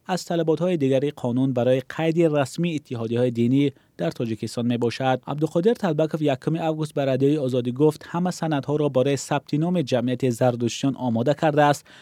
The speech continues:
تنها از حکومت دوشنبه نمی‌تواند معلومات نامه بگیرد. در این معلومات نامه باید شهرداری دوشنبه بودن پیروان دین زردشتی را در حدود پایتخت تصدیق کند.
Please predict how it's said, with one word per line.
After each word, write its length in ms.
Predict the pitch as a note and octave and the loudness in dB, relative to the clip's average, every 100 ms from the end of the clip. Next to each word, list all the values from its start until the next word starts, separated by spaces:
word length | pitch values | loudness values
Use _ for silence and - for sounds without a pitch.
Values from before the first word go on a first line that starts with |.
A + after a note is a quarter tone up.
| - - | -18 -4
تنها 320 | G3+ G3+ A3 | 0 0 0
از 100 | D#3+ | -2
حکومت 400 | D3 - C#3 C#3+ | -4 -2 -2 0
دوشنبه 460 | D3 C3 - B2 C3 | 0 -2 -2 0 0
نمی‌تواند 680 | C3+ D3 C#3+ C3+ B2 B2 A#2+ | 2 0 0 0 0 0 0
معلومات 460 | A#2+ A#2+ A#2+ B2+ | 0 -2 -2 -2
نامه 260 | B2+ C3 C#3+ | 0 0 0
بگیرد. 540 | B2 G#2+ A#2+ B2 B2+ - - - _ - | 0 0 2 4 2 0 -20 -20 _ -2
در 100 | D3+ | 0
این 140 | G#3+ | 2
معلومات 380 | A3 F#3+ E3 D#3 D3+ | 2 2 0 0 0
نامه 200 | D3 D#3 | 0 2
باید 260 | C#3+ C#3+ | 4 2
شهرداری 540 | - C#3+ B2 B2 B2+ C3+ | 0 -4 -2 0 0 0
دوشنبه 540 | B2 - A#2+ C#3 E3 | 0 -2 -2 2 2
بودن 360 | D3 D3+ F3 F3+ | 2 4 4 2
پیروان 500 | D#3 C3+ B2+ C#3 C3+ | -2 -2 0 0 0
دین 260 | C3 C3 | 2 2
زردشتی 520 | A#2+ B2 A2+ A#2 - | 2 2 2 -2 -2
را 100 | C3+ | -2
در 160 | C3 A#2+ | 0 0
حدود 300 | G#2+ A#2+ A#2+ | 0 -2 -2
پایتخت 560 | A#2+ B2 A2+ A#2+ A2+ - | -2 -2 -2 -2 -8 -4
تصدیق 400 | B2 - D3 C3 | -6 -2 -2 -2
کند. 540 | - B2+ B2+ B2+ - | -4 0 2 0 -2